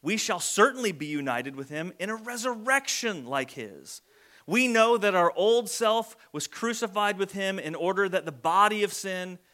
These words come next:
this old self that likes all the unhealthy, horrible things, all the behaviors that lead to death and suffering, that the body of sin might be brought to nothing,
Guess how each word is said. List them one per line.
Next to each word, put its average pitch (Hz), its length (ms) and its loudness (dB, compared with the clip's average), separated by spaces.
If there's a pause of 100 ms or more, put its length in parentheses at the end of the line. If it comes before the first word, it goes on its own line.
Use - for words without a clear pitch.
(160)
this 156 180 -4
old 190 340 4
self 185 460 4
that 165 180 -8
likes 170 340 0
all 175 160 0
the 160 320 0 (240)
unhealthy, 175 540 2
horrible 165 360 0
things, 143 460 -6 (160)
all 156 140 4
the 170 100 -2
behaviors 165 480 -2
that 160 100 -12
lead 156 220 -6
to 170 80 -10
death - 320 -4
and 160 100 -8
suffering, 131 500 -8 (580)
that 151 160 -2
the - 80 -4
body 208 420 6
of 139 100 -4
sin 131 380 -8 (240)
might 147 240 0
be 143 80 -2
brought 143 280 0
to 147 100 -10
nothing, 139 420 -8